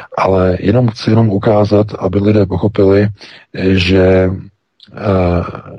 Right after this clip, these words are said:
když nepřítel disponuje obrovskou bojovou silou, konceptuální, teď ne vojenskou, ale konceptuální, ovládá média, informace, školství,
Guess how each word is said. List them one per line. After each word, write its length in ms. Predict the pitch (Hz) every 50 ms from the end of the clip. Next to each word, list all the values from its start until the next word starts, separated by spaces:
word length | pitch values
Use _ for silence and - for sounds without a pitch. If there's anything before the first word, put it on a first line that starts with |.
| - - -
když 400 | - - - 101 101 98 90 104
nepřítel 680 | 113 113 - - - 117 110 - 98 95 92 87 87
disponuje 440 | 87 98 - - - 104 98 98 98
obrovskou 760 | 95 - 92 107 110 104 - - - 95 92 87 85 82 82 80
bojovou 560 | 82 80 76 90 98 110 110 107 110 104 90
silou, 440 | 85 - - - 101 98 73 71 69 - _ _ _ _ _ _ _
konceptuální, 920 | - 117 117 113 - - 123 - - 107 95 90 90 87 85 80 80 78
teď 120 | 73 85 85
ne 280 | 85 98 101 98 90
vojenskou, 580 | 80 76 76 80 82 82 80 78 - - - 78
ale 100 | 78 80
konceptuální, 840 | - 110 113 - - 113 113 - 95 85 78 76 73 73 73 - 73 - _ _ _ - - - - - - - - - -
ovládá 760 | - - 90 90 87 82 82 80 78 82 80 78 78 71 69 - - - - - -
média, 760 | 73 85 92 87 87 82 78 - 76 73 76 73 73 73 78 - _ _ -
informace, 840 | - 98 104 - - 98 92 92 90 87 82 78 - - - - 85
školství, 1000 | - - - - - 92 82 80 82 - - - - - 85 85 87 90 101